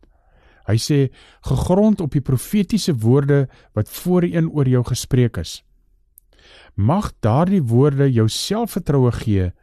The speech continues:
om goed te veg in die Here se veldslae." So praat Paulus met hom. So daar was profetiese woorde oor hom gespreek, en dan wonder ek nou sommer dadelik of daar 'n profetiese woord oor jou gespreek is.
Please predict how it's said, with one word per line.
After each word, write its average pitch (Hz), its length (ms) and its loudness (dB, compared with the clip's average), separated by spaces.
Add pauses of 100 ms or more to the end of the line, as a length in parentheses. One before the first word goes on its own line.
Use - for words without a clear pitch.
(680)
om 127 160 2
goed - 420 -4
te 214 100 -4
veg - 480 -4
in 135 120 0
die 110 220 2
Here 120 160 2
se - 160 -6
veldslae." 98 720 -6 (520)
So 98 220 -8
praat 98 280 -6
Paulus 87 320 -8
met 95 120 -14
hom. 87 140 -18 (420)
So - 160 -2
daar 131 320 2
was - 400 -2 (260)
profetiese 156 680 0
woorde 156 260 2
oor 170 120 0
hom 165 140 2
gespreek, 180 580 -4 (680)
en 101 100 -2
dan 113 220 2
wonder 117 300 2
ek 143 140 -4
nou 139 160 2
sommer 147 320 -2
dadelik 113 480 0 (320)
of - 160 -6
daar 151 220 -4
'n 175 80 -6
profetiese 156 600 -4
woord 127 260 0
oor 127 140 -2
jou 156 200 0
gespreek 95 480 -6
is. - 220 -18